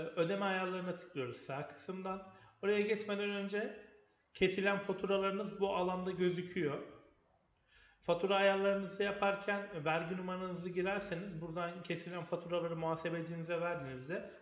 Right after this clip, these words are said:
bunu, e, firmanızın gideri olarak, e, gösteriyor. Hatta sizin kendi vergi numaranız yoksa yakından herhangi birinin vergi numarasını verebilirsiniz. Kendisi gider olarak düşer. Hatta ben vermenizi öneririm. Yüzde on sekiz K D V var.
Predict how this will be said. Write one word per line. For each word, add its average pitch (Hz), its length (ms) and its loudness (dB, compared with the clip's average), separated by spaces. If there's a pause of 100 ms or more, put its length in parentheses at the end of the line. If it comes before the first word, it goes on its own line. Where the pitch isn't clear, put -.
(120)
bunu, 165 180 -2
e, 151 500 2
firmanızın 170 560 -2
gideri 165 300 2
olarak, 151 460 0 (380)
e, 127 240 4
gösteriyor. 165 680 0 (420)
Hatta 165 340 -2
sizin 208 600 -4
kendi 180 360 0
vergi 151 340 2
numaranız 139 500 -2
yoksa 139 280 -4
yakından 170 520 2
herhangi 165 380 2
birinin 156 240 -4
vergi 151 280 -2
numarasını 147 460 -4
verebilirsiniz. 151 760 -4
Kendisi 160 420 -8
gider 156 200 -2
olarak 120 440 -4
düşer. - 280 -10 (500)
Hatta 170 280 -2
ben 180 160 2
vermenizi 180 440 0
öneririm. 160 320 0
Yüzde 151 240 -4
on 175 100 0
sekiz - 340 -6
K 151 220 2
D 165 120 4
V 190 160 0
var. 214 120 -6